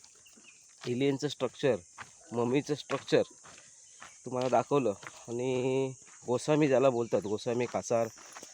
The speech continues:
त्याचं स्ट्रक्चर काय आम्हाला बघायला मिळालं नाही. प्लस झेंड्याचं टोक ज्याला म्हणतात. खूप उशीर झाला, ऊन वाढत चालला.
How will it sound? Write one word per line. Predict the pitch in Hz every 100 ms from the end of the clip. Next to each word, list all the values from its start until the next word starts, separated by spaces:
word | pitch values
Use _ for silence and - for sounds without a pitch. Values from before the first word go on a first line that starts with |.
| - - - - - - - -
त्याचं | 131 147
स्ट्रक्चर | 156 151 - 160
काय | 165
आम्हाला | 156 160 160
बघायला | 151 143 147 147
मिळालं | 135 143 147 139
नाही. | 151 175 - - - - - - - - - - - -
प्लस | 151
झेंड्याचं | 143 147 151 147 165
टोक | 170 139 - - 123
ज्याला | 131 131
म्हणतात. | 139 - 123 - - - - - - - - - - - - - - - - - - - - -
खूप | - 147
उशीर | 139 160 147
झाला, | 143 160
ऊन | 151 147
वाढत | 139 139 -
चालला. | 147 143